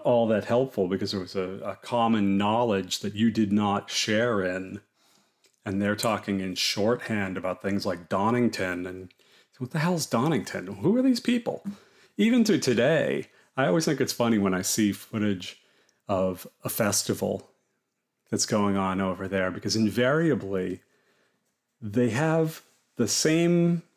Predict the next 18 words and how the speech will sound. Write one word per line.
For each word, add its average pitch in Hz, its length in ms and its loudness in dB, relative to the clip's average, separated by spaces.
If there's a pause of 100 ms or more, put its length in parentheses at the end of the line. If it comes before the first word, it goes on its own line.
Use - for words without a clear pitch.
kind 139 240 2
of 110 100 0
bands 120 640 2
are 110 120 0
popular 110 800 0 (1900)
everywhere 104 760 2 (760)
to 120 200 4
a 104 40 2
point. 104 600 -2 (800)
But 131 140 2
there's 131 200 2
always 180 440 2
these 147 260 0
outliers, 101 1040 -2
you 117 160 2
know, 110 240 2
you'll 113 240 0
see 135 480 0